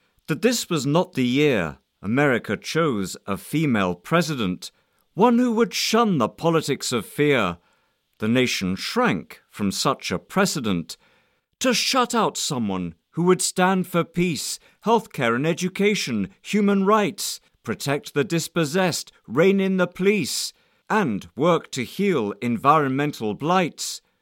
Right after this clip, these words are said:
Who'll stop Wall Street's predations, corporate greed, while whistleblowers are given full protection. Oh, woe befell our union and our creed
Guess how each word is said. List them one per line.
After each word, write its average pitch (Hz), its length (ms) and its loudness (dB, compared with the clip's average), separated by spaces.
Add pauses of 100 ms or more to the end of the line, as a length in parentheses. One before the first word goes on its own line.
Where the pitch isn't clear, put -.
(340)
Who'll 247 220 -2
stop - 440 -2
Wall 202 240 2
Street's 220 380 -4
predations, 196 1000 -2
corporate 208 520 -2
greed, 185 500 -2 (380)
while 220 180 8
whistleblowers 139 760 0
are 135 40 0
given 156 440 0
full 214 260 2
protection. 131 880 -2 (600)
Oh, 170 260 2
woe 170 400 4
befell 175 760 0
our 123 300 0
union 123 600 -2
and 135 260 -4
our 107 160 2
creed 139 640 -4